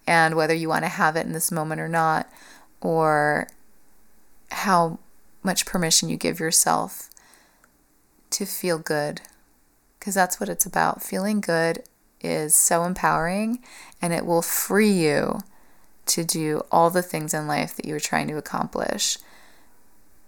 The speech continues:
When you're feeling anxiety, that's, that's one thing. There's definitely things that can get really heavy. But when you have these tools, the other stuff gets a little bit easier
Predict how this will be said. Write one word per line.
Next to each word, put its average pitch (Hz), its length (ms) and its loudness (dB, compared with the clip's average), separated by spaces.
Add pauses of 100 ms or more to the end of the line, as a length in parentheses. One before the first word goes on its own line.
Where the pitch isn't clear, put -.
(140)
When 175 160 0
you're 165 120 0
feeling 165 380 0
anxiety, 160 520 0
that's, - 380 0 (160)
that's - 240 -2
one 170 200 0
thing. 151 320 -6
There's 165 180 -2
definitely 180 360 0
things 160 240 -6
that - 180 -6
can 160 120 -8
get - 180 -4
really 156 200 -2
heavy. 170 500 -2 (600)
But - 120 2
when 180 160 -2
you 165 100 -6
have 170 240 2
these 165 260 0
tools, 160 760 -2 (600)
the 175 140 0
other 160 140 -2
stuff - 280 0
gets - 200 -4
a 160 40 -6
little 156 220 -4
bit 156 120 0
easier 147 640 -4